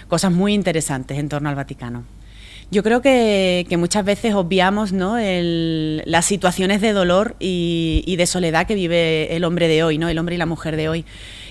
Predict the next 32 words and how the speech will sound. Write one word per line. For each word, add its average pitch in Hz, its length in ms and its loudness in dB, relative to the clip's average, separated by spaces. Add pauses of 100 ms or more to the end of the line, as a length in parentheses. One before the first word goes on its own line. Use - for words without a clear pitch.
Y, 180 480 2
y 185 120 6
esas 214 180 2
situaciones 233 460 2
no 214 120 0
solamente 185 640 0
están, 175 580 0
eh, 170 180 -2
junto 185 280 0
a 170 40 4
los 175 100 2
inmigrantes 180 600 0
que - 100 -8
intentan 170 540 -2 (400)
acceder 175 560 2
a, 156 680 4
a 165 200 0
este 165 420 -2
primer 170 300 0
mundo, 208 400 0
¿no? 233 200 -2 (360)
Ni 185 340 0
solo, 196 800 4
eh, 170 480 2
pues, 180 160 0
a 180 80 2
las 170 80 0
personas 190 420 -2
que 190 100 -6
pierden 185 340 0
su 180 160 -2
vida, 175 680 0